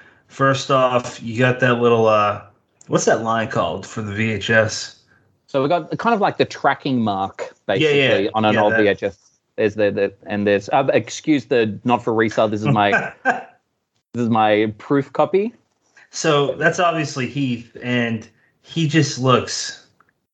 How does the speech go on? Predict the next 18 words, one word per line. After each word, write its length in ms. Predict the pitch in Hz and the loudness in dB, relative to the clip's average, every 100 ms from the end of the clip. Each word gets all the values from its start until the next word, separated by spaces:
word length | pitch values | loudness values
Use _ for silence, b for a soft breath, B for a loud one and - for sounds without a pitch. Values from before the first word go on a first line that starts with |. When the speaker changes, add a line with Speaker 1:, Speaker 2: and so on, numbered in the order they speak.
| _ | _
Speaker 1:
I 140 | 127 151 | -2 0
wanna 340 | 170 165 139 | 0 0 0
say 420 | - 143 123 110 | -4 -6 -6 -8
tired, 580 | - 156 143 139 135 131 | -10 -2 2 2 0 -2
drugged 360 | 120 127 123 123 | 0 0 0 0
out, 340 | 131 123 120 | 0 2 -2
but 80 | 117 | -2
that's 300 | 131 147 - | 0 0 -2
not 180 | 139 113 | -4 -2
even 160 | 117 117 | -2 -4
it. 100 | 117 | -4
He 200 | 123 165 | -4 0
just 260 | 151 135 131 | 0 0 -2
looks 260 | 113 - | -4 -6
defeated, 800 | 110 101 - 131 123 123 117 - B B B | -10 -10 -4 0 2 2 0 -4 B B B
helpless, 760 | - 131 123 - 123 120 120 - | 2 2 2 -2 2 2 2 0
hapless, 600 | 123 120 127 123 120 - | 2 2 2 0 0 -6
and 340 | 104 104 95 | -6 -6 -8